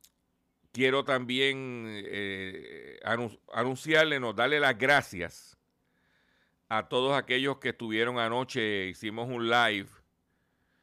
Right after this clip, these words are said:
eh, anoche, breve, porque el mercado de el gas licuado bajó cuatro centavos el galón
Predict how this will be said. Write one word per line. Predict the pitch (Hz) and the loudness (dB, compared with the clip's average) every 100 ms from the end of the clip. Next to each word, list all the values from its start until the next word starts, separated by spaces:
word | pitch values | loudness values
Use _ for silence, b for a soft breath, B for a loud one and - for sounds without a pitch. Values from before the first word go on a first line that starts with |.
| _ _ _ - | _ _ _ -8
eh, | 110 104 98 95 92 85 80 80 _ _ _ _ _ _ _ _ - | -4 -2 -2 -2 -6 -8 -10 -16 _ _ _ _ _ _ _ _ -4
anoche, | 110 123 127 - 104 107 _ _ _ | -2 0 -2 -4 -10 -12 _ _ _
breve, | - 92 135 147 123 101 117 _ _ _ _ _ _ _ _ _ _ _ _ | -6 2 6 6 6 2 -4 _ _ _ _ _ _ _ _ _ _ _ _
porque | 113 110 - 113 | -2 -2 0 0
el | 107 | 0
mercado | 110 104 - 123 120 127 135 131 | -2 -6 -2 4 4 4 2 2
de | 131 127 120 123 | 4 4 4 2
el | 120 123 113 | 0 0 0
gas | 123 135 | 0 0
licuado | 139 120 131 139 127 101 98 - _ _ _ _ _ _ _ _ _ _ _ _ _ _ | -2 -6 2 4 4 2 -4 -16 _ _ _ _ _ _ _ _ _ _ _ _ _ _
bajó | 95 107 98 117 143 135 _ _ _ _ _ _ _ _ _ _ _ _ _ _ _ | -2 2 4 6 4 2 _ _ _ _ _ _ _ _ _ _ _ _ _ _ _
cuatro | - 120 131 135 127 123 | -4 4 6 6 2 -6
centavos | - 110 101 117 120 123 123 | -4 -4 -2 2 4 4 0
el | 110 104 | 0 0
galón | 101 101 113 95 87 | 0 2 0 -4 -12